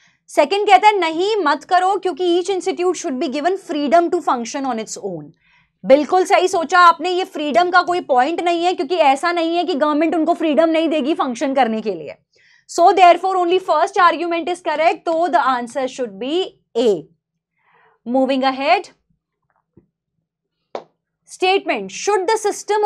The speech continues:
of लोक अदालत्स and mobile courts be encouraged in India? क्या सिस-, लोक अदालत का सिस्टम और मोबाइल कोर्ट, मतलब ultimately हर चीज को ई गवर्नेंस पे लेके जाना, क्या सही डिसीजन होगा?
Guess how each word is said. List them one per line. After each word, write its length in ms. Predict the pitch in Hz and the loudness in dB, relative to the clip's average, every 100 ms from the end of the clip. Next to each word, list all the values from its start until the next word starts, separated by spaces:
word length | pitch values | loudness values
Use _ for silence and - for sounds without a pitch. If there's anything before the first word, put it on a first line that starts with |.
| 415 | 2
of 120 | 349 | 2
लोक 340 | 277 320 370 | 2 2 4
अदालत्स 600 | 320 247 233 247 302 - | 4 6 4 4 0 -2
and 380 | - 233 277 339 277 | -6 -4 -2 -2 -2
mobile 520 | 277 226 233 285 349 311 | 0 2 2 2 -2 -2
courts 300 | 277 302 240 | -2 -4 -6
be 220 | 302 262 | -6 -6
encouraged 520 | 240 262 254 277 285 | -4 -4 -2 -4 -4
in 40 | 254 | -6
India? 300 | 208 214 247 165 - _ _ _ | -6 -2 0 -2 -10 _ _ _
क्या 220 | 294 330 | 0 0
सिस-, 300 | 349 320 - - | 0 -10 -10 -4
लोक 280 | 254 294 330 | 2 4 4
अदालत 400 | 302 285 294 285 | 4 2 2 -4
का 100 | 320 | -6
सिस्टम 500 | 311 277 - 311 302 | -6 -12 -8 -8 -2
और 120 | 302 | -2
मोबाइल 500 | 269 254 220 240 320 | 0 -2 0 0 -2
कोर्ट, 360 | - 294 294 - | -2 -2 -2 -2
मतलब 280 | 220 220 262 | -10 -8 0
ultimately 500 | 247 233 262 233 285 | 0 0 -6 -4 -4
हर 160 | 262 233 | -4 -4
चीज 240 | 285 277 | -6 -6
को 200 | - 269 - | -2 -4 0
ई 180 | 302 | 2
गवर्नेंस 560 | 311 254 254 254 302 320 | 4 2 0 -2 -4 -4
पे 140 | - | -4
लेके 300 | 285 233 262 | -2 -2 -2
जाना, 440 | 247 226 202 254 175 _ _ _ | -4 -2 -2 -4 -4 _ _ _
क्या 220 | 302 302 | 2 4
सही 340 | 339 311 277 320 | 2 -4 -2 -4
डिसीजन 440 | 285 302 247 302 | -4 -6 -4 -4
होगा? 540 | 262 220 214 285 185 | 0 0 4 4 2